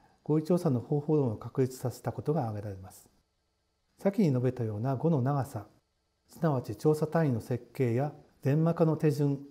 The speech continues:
を数学的な理論を使って整理しました。これには、担当者の一人であった水谷静夫の才能が存分に生かされています。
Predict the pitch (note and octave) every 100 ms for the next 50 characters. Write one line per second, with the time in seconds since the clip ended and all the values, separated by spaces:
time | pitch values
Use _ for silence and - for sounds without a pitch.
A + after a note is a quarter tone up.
0 | - E3+ E3+ - - - - F3 F3+ -
1 | F3+ E3+ D3+ D#3+ C#3+ D#3 - - F3+ F3
2 | C#3 G#2+ - G2+ - - - _ _ _
3 | _ _ _ _ _ _ _ - D#3+ F3+
4 | C#3 - D3+ D3+ D#3+ D#3 C3+ A2+ - C3
5 | A2+ G#2+ - _ D3 C#3+ - _ - C3+
6 | C3 F3 A#2+ - A2 B2+ A#2 - - E3
7 | F3+ - C3+ C3 B2 G#2+ B2 C3 C3+ C#3+
8 | C3 - A#2+ G#2+ C#3 F2+ - -